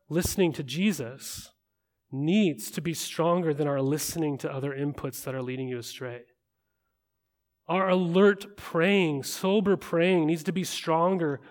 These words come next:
than our desires just to numb ourselves and not feel.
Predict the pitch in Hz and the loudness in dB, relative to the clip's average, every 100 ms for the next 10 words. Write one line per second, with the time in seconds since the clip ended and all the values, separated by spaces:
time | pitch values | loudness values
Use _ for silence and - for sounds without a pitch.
0 | - _ 185 214 220 214 185 190 175 180 | -20 _ 0 4 6 4 4 2 4 6
1 | 214 202 151 196 - 190 156 165 196 196 | 6 4 2 -4 -2 0 2 4 4 4
2 | 165 - 180 160 165 160 160 139 - 185 | 2 0 0 0 2 2 0 -4 -6 -4
3 | 190 135 120 | -2 -4 -6